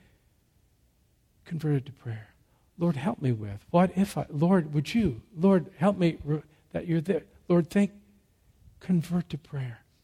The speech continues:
Just in your mind. And add thanksgiving.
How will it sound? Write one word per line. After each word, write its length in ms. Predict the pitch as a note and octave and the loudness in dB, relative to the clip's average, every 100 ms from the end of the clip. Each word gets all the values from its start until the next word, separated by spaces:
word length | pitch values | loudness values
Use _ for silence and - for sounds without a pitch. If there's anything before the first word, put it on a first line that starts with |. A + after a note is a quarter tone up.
| _ _ _ _ _ - | _ _ _ _ _ -4
Just 240 | G#3 F#3+ - _ _ | 0 0 -4 _ _
in 180 | - F3 | 0 4
your 140 | E3 D3+ C3+ _ _ _ - | 4 2 -6 _ _ _ -4
mind. 720 | D3+ D#3+ E3+ D#3 A#2 G2 F#2 - _ _ _ _ _ _ _ _ _ _ _ _ _ _ _ _ _ _ _ _ _ _ _ | -2 0 0 -2 -2 -4 -10 -18 _ _ _ _ _ _ _ _ _ _ _ _ _ _ _ _ _ _ _ _ _ _ _
And 100 | C3 | 2
add 300 | C3 C#3 B2+ | 6 6 4
thanksgiving. 760 | - C3 A2+ - C3 A2+ A2 | 2 0 -2 -8 -6 -6 -8